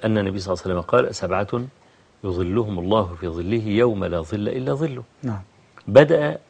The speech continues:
Speaker 1: بالإمام
Speaker 2: الإمام.
Speaker 1: العادل.
Speaker 2: نعم.
Speaker 1: وبعدين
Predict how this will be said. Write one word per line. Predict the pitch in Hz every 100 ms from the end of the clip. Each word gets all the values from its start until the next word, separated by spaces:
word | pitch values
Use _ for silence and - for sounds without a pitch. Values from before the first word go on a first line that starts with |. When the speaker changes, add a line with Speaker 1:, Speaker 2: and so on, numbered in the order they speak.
| -
Speaker 1:
بالإمام | 92 117 135 - - 98 117
Speaker 2:
الإمام. | 117 95 117 131 123
Speaker 1:
العادل. | 98 120 110 - - _ _ -
Speaker 2:
نعم. | 123 110 - - - -
Speaker 1:
وبعدين | 98 90 117 180 175